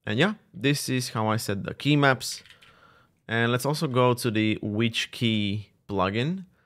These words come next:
So I am expanding on the which key plugin to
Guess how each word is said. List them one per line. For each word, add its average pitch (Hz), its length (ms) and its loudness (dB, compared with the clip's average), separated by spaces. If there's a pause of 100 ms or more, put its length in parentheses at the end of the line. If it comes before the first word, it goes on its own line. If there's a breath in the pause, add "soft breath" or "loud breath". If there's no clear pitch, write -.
(240)
So - 100 -4
I 123 180 6
am 139 140 6
expanding 110 760 2
on 101 280 0
the 90 400 -2 (360)
which 123 300 0
key 147 160 2
plugin 151 540 4
to 135 180 4